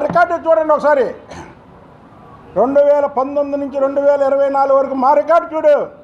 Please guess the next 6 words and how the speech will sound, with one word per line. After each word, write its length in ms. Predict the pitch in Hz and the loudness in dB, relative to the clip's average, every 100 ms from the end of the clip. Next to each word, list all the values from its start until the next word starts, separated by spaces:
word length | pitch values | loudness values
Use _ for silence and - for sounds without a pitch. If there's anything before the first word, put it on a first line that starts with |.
| - _ _ _ _ - - - - - - 190 | -20 _ _ _ _ -20 -20 -20 -20 -20 -16 -8
వీరోచితంగా, 680 | 294 302 302 285 277 285 294 | -2 0 0 0 -4 -2 -2
ధైర్యంగా 340 | 240 294 294 294 269 | 0 0 0 0 0
పోరాడాం. 440 | 277 277 262 226 - - - _ - - - - - - - - - - 170 | 0 2 2 0 -4 -16 -20 _ -20 -20 -20 -20 -20 -20 -20 -20 -20 -10 -2
అదే 180 | 233 302 311 262 | 2 2 2 0
హీరోయిజం 480 | 285 302 302 277 285 | 0 2 2 2 -4
అంటే 220 | 277 277 | -2 -2